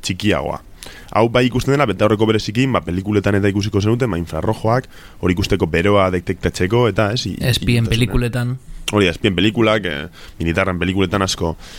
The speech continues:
Speaker 1: asko erabiltzen diren horiek, ez? Eta zer gertatzen da? Ba, berotegi efektuko gasek zurgatzen dutela argi ikusgarriko frekuentzian datorren, em, argi hori, o-, hori u-, ez,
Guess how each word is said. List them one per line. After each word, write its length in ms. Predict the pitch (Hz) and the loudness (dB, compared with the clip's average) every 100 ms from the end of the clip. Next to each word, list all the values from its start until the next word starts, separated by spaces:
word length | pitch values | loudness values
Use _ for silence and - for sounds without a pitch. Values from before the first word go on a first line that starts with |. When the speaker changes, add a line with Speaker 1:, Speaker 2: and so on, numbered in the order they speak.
| - - | -18 -10
Speaker 1:
asko 240 | 101 - 90 | -6 0 2
erabiltzen 240 | 90 98 | 2 2
diren 220 | 104 110 | 2 4
horiek, 260 | 123 117 143 | 2 0 -2
ez? 220 | - - - - - - - - - - | -8 -18 -20 -20 -20 -20 -16 -12 -12 -4
Eta 160 | 113 120 | 0 2
zer 120 | 156 | 2
gertatzen 280 | 139 - 80 | 0 -2 -10
da? 40 | 71 | -8
Ba, 120 | 82 87 | -6 0
berotegi 340 | 98 135 160 | 2 4 2
efektuko 400 | 143 127 120 143 | 0 -2 2 2
gasek 360 | 147 139 82 - - - - - - - - - - - - | 2 0 -8 -12 -20 -20 -20 -20 -20 -20 -20 -20 -20 -20 -4
zurgatzen 560 | - 113 107 139 - 135 | 0 2 2 0 0 0
dutela 380 | 127 147 113 82 - - - - - - - | 2 2 0 -4 -14 -20 -20 -20 -20 -16 -4
argi 300 | 101 127 131 | -2 0 0
ikusgarriko 720 | 98 123 127 127 117 117 135 120 | 2 2 2 2 2 0 0 0
frekuentzian 640 | 90 113 131 - 78 78 | -2 0 0 -2 -6 -6
datorren, 720 | 78 113 113 110 110 113 107 - - - - - - - - - - - | -2 0 2 2 2 -2 -4 -10 -20 -20 -20 -18 -18 -18 -20 -20 -20 -4
em, 840 | 104 104 104 107 107 104 104 107 104 - - - - - - 101 | 2 4 4 2 2 2 2 0 -2 -8 -16 -18 -20 -20 -6 -4
argi 260 | 107 123 131 | 0 2 4
hori, 160 | 151 - - | 2 -2 -4
o-, 180 | 95 90 101 | -2 0 2
hori 180 | 113 110 | 2 2
u-, 80 | 104 - 98 | -2 -4 -4
ez, 180 | 87 | -4